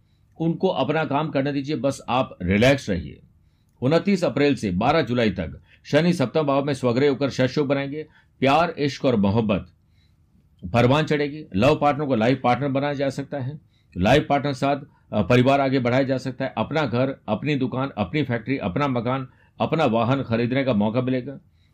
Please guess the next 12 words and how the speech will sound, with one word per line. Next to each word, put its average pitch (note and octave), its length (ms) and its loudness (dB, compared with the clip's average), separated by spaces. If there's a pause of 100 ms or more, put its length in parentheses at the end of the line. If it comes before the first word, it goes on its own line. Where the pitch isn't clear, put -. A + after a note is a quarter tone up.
(800)
पति D3+ 240 4
पत्नी, D3+ 380 2
परिवार C#3+ 420 2
के D#3+ 100 -4
अन्य D3 280 0
सदस्य F#2+ 560 -2 (420)
एक F3+ 280 6
साथ D3+ 260 0
प्रोफेशनली D3 640 -2
आपका A#2 340 -4
साथ A2+ 340 2
देंगे। D#2 320 -10